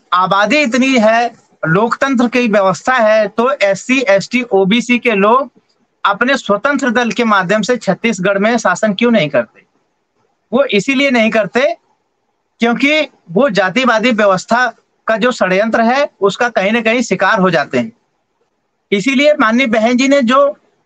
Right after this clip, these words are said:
ये छत्तीसगढ़ के सामने जो विकल्प रखा है, वो अपने पैरों पे खड़ा होने का, अपने स्वाभिमान के साथ चलने का, ये बहुत सराहनीय कदम है।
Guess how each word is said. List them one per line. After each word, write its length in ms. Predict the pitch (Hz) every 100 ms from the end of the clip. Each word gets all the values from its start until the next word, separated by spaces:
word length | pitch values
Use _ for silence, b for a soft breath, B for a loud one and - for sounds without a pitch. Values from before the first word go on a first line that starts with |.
| _ -
ये 520 | 240 285 285 262 190 - 165
छत्तीसगढ़ 500 | 202 202 285 240 240
के 160 | 254
सामने 380 | 254 214 214 262
जो 160 | 254 262
विकल्प 400 | 202 220 285 269
रखा 300 | 254 208 165
है, 240 | 131 202 - _ _ _ 202
वो 60 |
अपने 400 | 240 214 208 262
पैरों 380 | 233 - 226 240
पे 120 | 240
खड़ा 220 | 226 208 208
होने 300 | 190 190 190
का, 120 | 190
अपने 360 | 190 202 262
स्वाभिमान 540 | 247 240 196 190 233 262
के 80 | 233
साथ 200 | 233 220
चलने 400 | 202 175 175 175
का, 260 | 226 311 311 _ _ _
ये 80 | 196
बहुत 220 | 185 214
सराहनीय 420 | - 185 165 190
कदम 340 | 220 190 196 185
है। 220 | 220